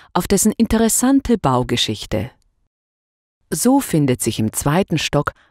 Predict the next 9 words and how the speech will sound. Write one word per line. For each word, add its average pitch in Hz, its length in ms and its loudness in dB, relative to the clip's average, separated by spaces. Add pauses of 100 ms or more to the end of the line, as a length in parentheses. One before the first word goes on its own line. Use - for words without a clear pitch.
ein 190 200 2
neueres 180 720 0
gotisches 170 640 0
Spitzbogenfenster, 175 1400 -2 (500)
während 131 480 -2
ein 120 120 -6 (100)
älteres 127 640 -2
romanisches 117 1040 0
Rundbogenfenster 131 1300 0